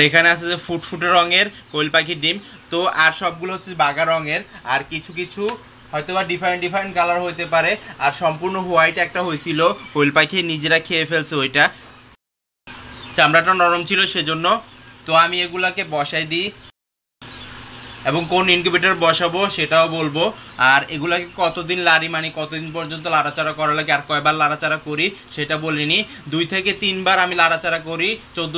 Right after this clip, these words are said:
দিন পর্যন্ত লাড়াচাড়া করি, সতেরো দিন পর্যন্ত ঢাকনা বন্ধ করে রাখি। ইনশাল্লাহ আঠারোতম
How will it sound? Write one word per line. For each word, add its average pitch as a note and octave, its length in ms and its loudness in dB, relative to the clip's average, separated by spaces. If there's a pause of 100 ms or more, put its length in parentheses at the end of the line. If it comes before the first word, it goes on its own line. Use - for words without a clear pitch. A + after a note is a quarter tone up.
দিন E3+ 180 -2
পর্যন্ত F3+ 280 -4 (100)
লাড়াচাড়া D#3+ 440 2
করি, E3+ 160 -2 (100)
সতেরো D#3+ 380 -4
দিন E3 160 -4
পর্যন্ত D#3 380 -6 (640)
ঢাকনা D3+ 340 0
বন্ধ E3 140 2 (100)
করে E3+ 180 2
রাখি। F3+ 200 0 (640)
ইনশাল্লাহ F3 360 6
আঠারোতম F3 420 -2